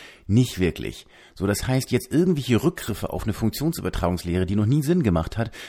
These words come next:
macht hier auch überhaupt gar keinen Sinn, sondern wir müssen uns tatsächlich mit den Rechtsquellen befassen, das heißt hier mit dem Sekundärrecht in Form der Datenschutzgrundverordnung und das dürfen wir abgleichen mit europäischem Primärrecht und das wäre hier zum Beispiel eben der, ähm,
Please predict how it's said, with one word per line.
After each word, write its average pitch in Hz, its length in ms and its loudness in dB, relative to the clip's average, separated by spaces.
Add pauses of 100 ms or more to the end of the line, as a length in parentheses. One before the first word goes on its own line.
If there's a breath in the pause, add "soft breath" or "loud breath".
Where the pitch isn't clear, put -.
macht 107 220 -2
hier 127 200 -2
auch - 220 -4
überhaupt 120 340 2
gar 104 140 2
keinen 69 260 -2
Sinn, 67 200 -6
sondern 117 340 2 (240 loud breath)
wir 101 80 4
müssen 123 300 4
uns 120 180 0
tatsächlich 123 440 -2
mit 139 280 2
den 104 300 4
Rechtsquellen 120 920 0
befassen, 82 440 -2
das 76 160 -6
heißt 101 280 -2
hier 135 160 0
mit 113 140 -2
dem 101 100 0
Sekundärrecht 101 720 0
in 98 100 -2
Form 95 220 -2
der 90 80 2
Datenschutzgrundverordnung 104 1080 0 (240 loud breath)
und 113 180 2
das 175 120 0
dürfen 170 400 2
wir - 120 -2
abgleichen 98 540 0
mit 120 180 2 (220 loud breath)
europäischem 123 560 2
Primärrecht 135 680 2
und - 80 -4
das 87 160 -4
wäre 101 200 2
hier 104 240 2
zum 135 180 0
Beispiel 104 400 2
eben 104 200 4
der, 92 260 4 (400 loud breath)
ähm, 90 340 4